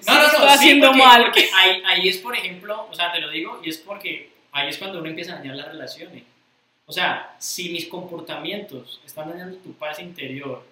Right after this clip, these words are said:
Speaker 1: y están generando desconfianza, el rollo no es mío.
Speaker 2: Pero si yo te lo hago saber, y
Speaker 1: Pero
Speaker 2: tú, y tú, pero yo te lo hago saber
Speaker 1: Claro.
Speaker 2: y no,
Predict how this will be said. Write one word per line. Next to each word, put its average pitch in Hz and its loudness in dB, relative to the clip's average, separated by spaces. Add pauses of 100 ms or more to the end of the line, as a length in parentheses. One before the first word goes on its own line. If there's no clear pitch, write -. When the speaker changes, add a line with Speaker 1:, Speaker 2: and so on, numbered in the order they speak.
Speaker 1:
y 135 -16
están 139 -16 (260)
generando 156 -14
desconfianza, 160 -16
el 139 -12
rollo 151 -20
no 156 -16
es 151 -20
mío. - -20
Speaker 2:
Pero 302 6
si 302 0
yo 262 0
te 294 2
lo 302 4
hago 262 2
saber, 247 -4 (380)
y - -8
Speaker 1:
Pero 180 -4
Speaker 2:
tú, - 0
y 320 2
tú, 277 -10
pero 285 4
yo 277 0
te 294 0
lo 359 6
hago 339 4
saber 311 4
Speaker 1:
Claro. 262 -2
Speaker 2:
y - -8
no, 247 -2